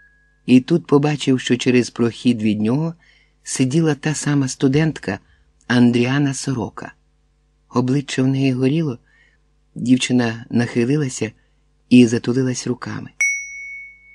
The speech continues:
Відчувши його погляд, піднялася і пішла до виходу. Коли Стужа потрапляв у компанію гарних жінок, починав кепкувати,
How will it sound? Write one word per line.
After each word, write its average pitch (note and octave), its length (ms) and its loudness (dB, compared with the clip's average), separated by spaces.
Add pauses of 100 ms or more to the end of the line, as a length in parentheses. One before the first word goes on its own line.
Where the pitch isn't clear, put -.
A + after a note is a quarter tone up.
(120)
Відчувши B2+ 500 2
його A#2 240 0
погляд, D#3 420 -2
піднялася B2 640 0
і A#2+ 80 -4
пішла A#2 360 -4
до A#2 140 -4
виходу. - 420 -8 (1600)
Коли B2+ 260 6
Стужа C3+ 460 0
потрапляв A#2 680 -2
у G#2+ 80 2
компанію G#2 500 -4
гарних A2 360 -6
жінок, G2+ 560 -4 (520)
починав A#2 500 -2 (200)
кепкувати, G2 920 -4